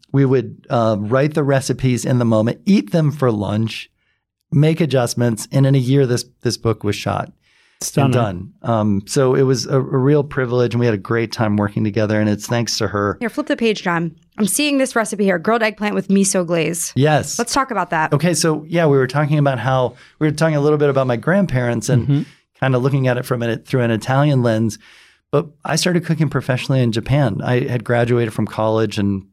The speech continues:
Speaker 1: was traveling and exploring and wandering.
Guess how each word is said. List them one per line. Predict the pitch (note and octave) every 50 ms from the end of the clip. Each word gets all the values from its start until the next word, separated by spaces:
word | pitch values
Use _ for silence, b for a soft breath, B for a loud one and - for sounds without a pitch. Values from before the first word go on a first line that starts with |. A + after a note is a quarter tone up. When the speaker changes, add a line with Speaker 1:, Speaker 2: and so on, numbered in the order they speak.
| _ -
Speaker 1:
was | A2+ G#2 G2 - _ _ _ _
traveling | - - A#2+ A#2 A#2 A2+ A#2 A#2 A2+ A2+ A2 G2+
and | F#2 F#2+ - G2+ G#2+
exploring | B2+ - - - A#2+ A#2 A#2 A#2 A2+ A2 G#2+ G#2
and | F#2+ F#2 - - - _ _ _ _ _ _ _ _ _ _ _ _ _ _ _ _ _ -
wandering. | F#2 F2 A2 A#2+ B2+ B2 B2 B2 A#2 A2+ A2+ G#2+ -